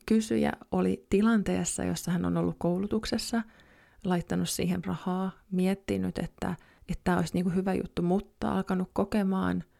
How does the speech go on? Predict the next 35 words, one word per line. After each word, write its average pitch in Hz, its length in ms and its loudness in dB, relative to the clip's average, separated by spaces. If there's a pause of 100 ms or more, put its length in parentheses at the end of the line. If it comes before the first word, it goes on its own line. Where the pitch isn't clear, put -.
(120)
vastoinkäymisiä 185 1040 0 (220)
siinä 170 300 -2
matkassa. 185 640 -6
Tuntuu, 180 280 0
että 180 200 -4
on 170 80 0
ollut 165 260 0
niinku 170 320 -4 (420)
oman 202 200 6
terve-, 202 360 4
hän 185 140 4
sanoi, 190 220 0
että 175 120 -4
on 175 140 -2
oman 240 220 4
terveyden 208 480 0
kanssa 185 380 -4
ollut 180 280 0
haasteita, - 540 -2
ja 180 100 -2
se - 100 -8
tuntuu 180 300 2
muutenkin 185 480 0
vaan, 180 180 -4
että - 220 -10
tuntuu - 360 -2
elämässä 185 460 0
niinku 180 180 -2
tulee 165 280 -2
kapuloita 180 500 -2
rattaisiin, - 600 -4
että 175 240 -4 (460)
mistä 226 280 2
sen 208 180 6
niinku 185 200 2